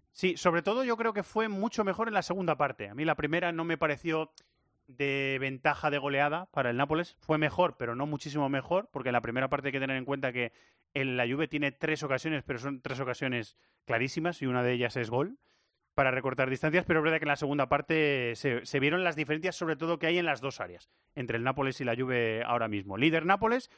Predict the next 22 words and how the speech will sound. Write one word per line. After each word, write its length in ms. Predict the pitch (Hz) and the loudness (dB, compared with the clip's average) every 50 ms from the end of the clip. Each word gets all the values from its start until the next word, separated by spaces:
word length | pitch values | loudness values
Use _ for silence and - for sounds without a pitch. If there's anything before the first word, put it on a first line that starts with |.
| _ _ _ _ _ | _ _ _ _ _
nueve 320 | - 143 175 208 208 196 165 | 0 2 4 4 4 4 2
puntos 300 | 160 190 190 180 180 175 | 0 -2 0 0 0 2
al 100 | 170 156 | 0 2
Milan 380 | 165 180 196 208 233 262 269 _ _ _ _ - _ | 2 2 2 0 -2 -4 -8 _ _ _ _ -14 _
y 140 | - 180 165 | -2 -2 2
diez 420 | 147 175 196 175 123 - - _ _ _ - | 4 4 4 4 2 -2 -14 _ _ _ -2
a 100 | 135 135 | 0 0
la 140 | 131 127 | 0 2
Juve 220 | 127 143 147 165 165 | 0 0 2 2 2
y 60 | 156 | 2
al 120 | 151 147 | 2 2
Inter, 240 | 165 175 170 208 190 | 0 -2 -2 -4 -4
así 160 | 156 127 143 | -4 -4 -4
que 100 | 139 131 | -6 -4
tiene 160 | - 135 131 135 | -4 -2 -2 -2
un 80 | 135 | 0
colchón 300 | 123 120 113 - 147 139 | -2 -4 -2 -2 -2 -2
muy 160 | 123 123 123 | 0 -2 -2
importante 420 | 120 113 110 117 117 131 120 107 110 | -2 -2 -4 -4 -4 -4 -4 -4 -4
el 60 | 107 | -6
equipo 200 | 104 104 104 107 101 | -6 -8 -8 -8 -6
na-, 100 | 92 | -8